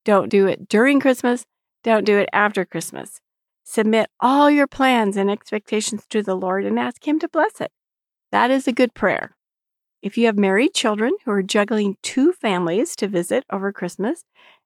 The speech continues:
be so careful and wise here. Don't drop hints that you expect them to be at your house. Set them free to do whatever they want to do. If they want to have their own Christmas,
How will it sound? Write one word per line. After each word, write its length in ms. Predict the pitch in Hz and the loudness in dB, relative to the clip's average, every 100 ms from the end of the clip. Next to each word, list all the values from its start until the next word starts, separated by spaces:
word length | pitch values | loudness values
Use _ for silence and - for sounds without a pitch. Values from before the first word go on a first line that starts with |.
| _ | _
be 120 | 381 | -2
so 300 | 370 - 440 | 0 0 0
careful 500 | 403 - 196 - 202 | 0 -2 -4 -4 -4
and 160 | 190 185 | -2 0
wise 340 | 175 190 208 | 0 -2 -4
here. 280 | - 233 330 - _ _ _ _ | -6 -6 -6 -10 _ _ _ _
Don't 240 | 330 349 - | -4 -4 0
drop 300 | 240 233 - | 2 2 0
hints 560 | - 208 277 - - _ | -2 0 0 -6 -20 _
that 140 | 220 214 | -6 -2
you 120 | 214 | -2
expect 420 | - - 190 - | -4 -6 -8 -6
them 140 | 208 | -4
to 80 | 208 | -4
be 180 | 196 175 | -2 -2
at 60 | - | -4
your 160 | 175 | -8
house. 420 | 170 185 277 - - _ _ _ _ | -6 -6 -8 -10 -20 _ _ _ _
Set 240 | - 349 | -2 -2
them 140 | - 403 | 0 -4
free 320 | - 370 415 | 0 2 4
to 140 | 302 | 4
do 180 | 220 240 | 2 0
whatever 340 | 233 220 226 233 | 0 0 0 -2
they 140 | 220 | 0
want 360 | 196 180 190 - | 0 0 -2 -6
to 120 | 175 | -14
do. 100 | - - _ _ _ _ _ _ - | -16 -20 _ _ _ _ _ _ -20
If 80 | 196 | -14
they 100 | 180 | -8
want 220 | 175 196 | -4 -2
to 80 | 254 | 0
have 220 | 254 269 | 0 0
their 180 | 294 277 | 0 0
own 120 | 285 | 0
Christmas, 460 | 294 294 - 339 - | -2 -4 -4 -6 -8